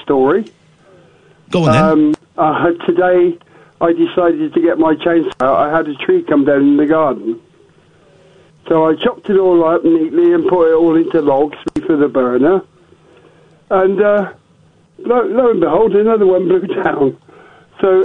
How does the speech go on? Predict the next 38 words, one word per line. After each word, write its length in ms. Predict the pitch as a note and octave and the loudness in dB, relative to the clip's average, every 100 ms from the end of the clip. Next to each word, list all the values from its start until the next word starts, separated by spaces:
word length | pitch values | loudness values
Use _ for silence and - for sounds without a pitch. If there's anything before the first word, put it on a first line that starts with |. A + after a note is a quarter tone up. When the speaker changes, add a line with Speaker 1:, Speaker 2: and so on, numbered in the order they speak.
| - | 0
Speaker 1:
I 180 | F#3 F#3 | 0 0
then, 440 | G#3+ G#3 F#3+ E3+ _ _ - D#3+ | 0 0 -2 -4 _ _ -8 -2
all 140 | D#3+ | 0
right, 320 | C3 C3 - | 2 0 0
well, 180 | D#3+ D3 | 0 0
I 40 | |
got 260 | C#3+ E3 D3+ | 0 0 0
the 60 | - | -2
chainsaw 400 | C#3 C3 C#3+ C3+ | -2 0 0 0
out, 80 | |
I 20 | D3 | 2
might 160 | D3+ C3 | 0 0
as 20 | |
well 140 | C#3 | -4
chop 200 | C3+ C3 B2+ B2 | -2 -6 -4 -8
up. 160 | - - _ _ - - - - _ - | -8 -16 _ _ -20 -20 -20 -20 _ -4
Uh, 120 | E3 D#3 | -2 -2
so 160 | F3 D#3+ | 0 -2
I 40 | |
chopped 220 | D#3 A#3 D#3+ | 0 -4 -2
that 220 | D#3+ D3 | 0 2
up, 220 | E3 E3+ - | 0 -2 -4
so 180 | E3 D#3+ | -2 -2
two 200 | - A#3+ | 0 0
hours 260 | G#3+ E3+ | 2 0
later, 460 | E3 D3+ C#3+ D3 D#3 _ - - - _ - | 0 -2 -2 -4 -4 _ -20 -20 -20 _ -6
and 120 | F#3 A3+ | -2 -2
the 80 | A3 | 0
third 240 | D4+ C#4+ | -2 0
one 340 | G#3 D#3 C3 - - _ _ _ _ _ _ _ - | 0 -2 -4 -10 -20 _ _ _ _ _ _ _ -2
went 200 | E3+ D3+ | 0 2
down. 280 | D3 B2+ A#2+ - | 0 -2 -6 -8
I 100 | - | -2
thought, 220 | E3+ C#3 | 0 0
"Hang 160 | E3+ D3+ | 0 0
on 120 | B2 | -2
a 20 | G#2+ | -4
minute, 320 | B2+ C#3+ | -4 -4